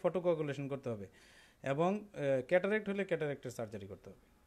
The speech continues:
এই, এই জিনিসগুলা মানে আমি একটু টাচ দিলাম আর কি। এখন, আ, যার যত কোশ্চেন, আ, thank you very much, আ, for, আ, patient hearing।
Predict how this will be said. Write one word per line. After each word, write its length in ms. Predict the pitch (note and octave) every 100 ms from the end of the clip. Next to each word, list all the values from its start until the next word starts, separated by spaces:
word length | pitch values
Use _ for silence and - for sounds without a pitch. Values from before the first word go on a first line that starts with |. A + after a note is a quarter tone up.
| - - C#3+
এই, 140 | D3+
এই 240 | D#3+ F3+ F3
জিনিসগুলা 540 | F3+ F3 E3+ F3+ G3+
মানে 200 | E3+ E3
আমি 120 | F3
একটু 160 | F3+ G#3
টাচ 320 | - G3+ G3 -
দিলাম 260 | F3 E3 C#3
আর 80 |
কি। 220 | A#2 F3 C#4+ - - - - - - -
এখন, 400 | - G3+ G#3+ A3 -
আ, 380 | C#3+ C#3+ C#3 C3+ C3
যার 220 | D3+ D3+
যত 180 | E3 E3
কোশ্চেন, 440 | D3+ - C#3 G#2+ - - - -
আ, 300 | A#2+ A#2 A2+ - -
thank 180 | D#3 D#3+
you 100 | E3+
very 200 | D3 D3
much, 200 | E3+ F3+
আ, 520 | - - C3+ B2+ A#2+ B2+
for, 220 | B2+ A#2+ B2+ A#2+
আ, 220 | A2+ A#2
patient 400 | C3+ B2 - B2+ B2+ _ _ _ _ -
hearing। 300 | C3 C#3